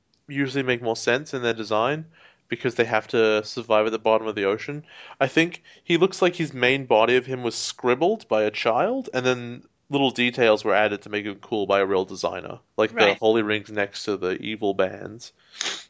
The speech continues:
Speaker 2: Right. And what about Sh-, uh, Betamon?
Speaker 1: Um, Betamon looks fine. His green's kinda cute. I don't like
Speaker 2: And
Speaker 1: it that
Speaker 2: Mohawk?
Speaker 1: much, but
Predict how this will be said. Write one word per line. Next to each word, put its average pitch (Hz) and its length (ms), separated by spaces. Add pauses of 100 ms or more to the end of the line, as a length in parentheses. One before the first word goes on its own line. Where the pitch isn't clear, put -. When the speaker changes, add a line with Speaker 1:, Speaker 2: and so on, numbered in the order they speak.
(160)
Speaker 2:
Right. 196 320 (640)
And 226 280
what 240 160
about 247 200
Sh-, - 180 (100)
uh, 202 320 (400)
Betamon? 202 580 (800)
Speaker 1:
Um, 117 360 (220)
Betamon 131 280
looks 123 180
fine. 123 480 (140)
His - 320
green's 113 460
kinda 104 280
cute. 107 400 (180)
I - 60
don't 113 100
like 104 140
Speaker 2:
And 208 80
Speaker 1:
it 208 60
that 214 100
Speaker 2:
Mohawk? 226 60 (180)
Speaker 1:
much, - 140
but - 220